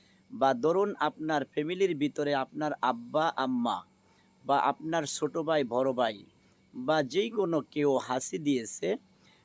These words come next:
আপনি তার উত্তরে বলবেন, "ইয়ারহামুকাল্লাহ।"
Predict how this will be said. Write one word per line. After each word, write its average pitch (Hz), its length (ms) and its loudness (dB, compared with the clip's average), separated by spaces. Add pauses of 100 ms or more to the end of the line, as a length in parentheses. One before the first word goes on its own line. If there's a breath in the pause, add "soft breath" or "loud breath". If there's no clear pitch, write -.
(140 soft breath)
আপনি 151 400 -2
তার 143 220 0 (100)
উত্তরে 147 440 -2
বলবেন, 135 480 0
"ইয়ারহামুকাল্লাহ।" 135 1300 0